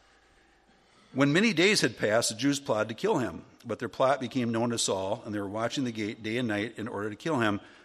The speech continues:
But his disciples took him by night and led him down through the opening in the wall, lowering him in a basket. Very dramatic turnaround here for Saul. Now, verse twenty-six, it says Saul in Jerusalem, and it doesn't say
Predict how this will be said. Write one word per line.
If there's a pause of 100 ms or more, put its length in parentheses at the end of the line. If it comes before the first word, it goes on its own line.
But
his
disciples
took
him
by
night
and
led
him
down
through
the
opening
in
the
wall,
lowering
him
in
a
basket. (960)
Very
dramatic
turnaround
here
for
Saul. (1080)
Now, (800)
verse
twenty-six, (380)
it
says
Saul
in
Jerusalem,
and
it
doesn't
say